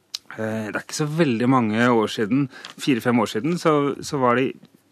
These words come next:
mye mindre kommentarer på nettet. V G hadde til,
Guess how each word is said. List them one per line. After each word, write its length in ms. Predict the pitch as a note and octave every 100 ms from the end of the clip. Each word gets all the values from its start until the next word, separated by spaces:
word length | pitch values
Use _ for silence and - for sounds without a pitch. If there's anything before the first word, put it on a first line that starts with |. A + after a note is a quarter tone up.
| _ - -
mye 340 | - C#3 B2+
mindre 300 | A#2+ G2 A2
kommentarer 400 | - B2+ A#2 G#2
på 100 | B2
nettet. 300 | G#2+ - C#3+ -
V 260 | B2+ A#2 F#2
G 80 | D#3+
hadde 360 | D#3+ F#2+ B2 B2 - - - - - - - _ _ -
til, 480 | B2+ A#2+ A#2 A#2